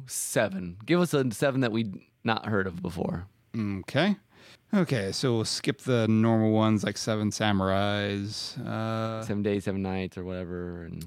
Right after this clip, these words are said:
Speaker 2: Yeah.
Speaker 1: or just Seven.
Speaker 2: <laughs> Here we
Speaker 1: There's one
Speaker 2: go.
Speaker 1: called just Seven.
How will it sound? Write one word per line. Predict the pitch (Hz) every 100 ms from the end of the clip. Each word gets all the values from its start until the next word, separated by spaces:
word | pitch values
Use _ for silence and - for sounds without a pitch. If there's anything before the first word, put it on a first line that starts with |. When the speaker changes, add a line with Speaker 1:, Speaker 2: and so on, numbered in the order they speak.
| 90
Speaker 2:
Yeah. | 170 139 113 107 107 - _ _ _ -
Speaker 1:
or |
just | 98 95 175
Seven. | 110 113 120
Speaker 2:
<laughs> | 131
Here | -
we | 147
Speaker 1:
There's |
one | 117
Speaker 2:
go. |
Speaker 1:
called | 101 92
just | 95
Seven. | 107 98 90